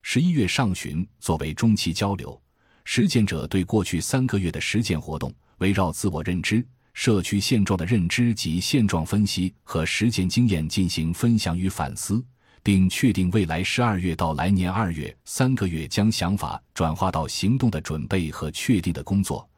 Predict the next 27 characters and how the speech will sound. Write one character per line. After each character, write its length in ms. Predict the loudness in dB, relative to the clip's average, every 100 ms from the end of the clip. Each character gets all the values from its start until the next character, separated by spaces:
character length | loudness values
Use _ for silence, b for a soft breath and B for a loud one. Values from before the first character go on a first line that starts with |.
| b b b b
即 220 | 2 4
通 120 | 4
过 200 | 2 0
开 240 | -4 -4 0
发 180 | 0 0
小 240 | -2 -4
额 160 | -4 -2
项 240 | 0 -2
目 220 | -4 -6
来 180 | -4 -4 0
锻 180 | 2
炼 180 | 2 0
自 180 | 0 -2
己 200 | -2 -4
各 240 | 0 0
方 180 | 2 2
面 140 | 4 2
的 100 | -4
技 280 | 0 2
能 180 | 4 0
和 160 | -2 -2
项 240 | -2 -2
目 80 | -2
开 240 | -4 -4
发 160 | 0 -2
能 220 | -2 -6
力。 180 | -10